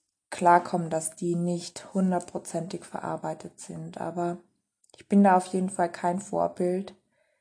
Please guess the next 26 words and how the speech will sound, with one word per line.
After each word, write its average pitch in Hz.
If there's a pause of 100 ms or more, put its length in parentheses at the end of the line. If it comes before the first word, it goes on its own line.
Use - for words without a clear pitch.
(580)
Ich -
bin 202
schon 202
auch 196
oft -
jemand, 190
der 185
Sachen 185 (100)
eher 170 (680)
ein -
bisschen -
verdrängt, 220 (540)
bis 190
sie 185
dann 175
wieder 175
mal 160
hochkommen 214
und 185
die 196
Emotionali-, 170 (440)
die 202
Emotionalität 180 (720)
mich 180
überkommt. 185 (1500)
Aber 180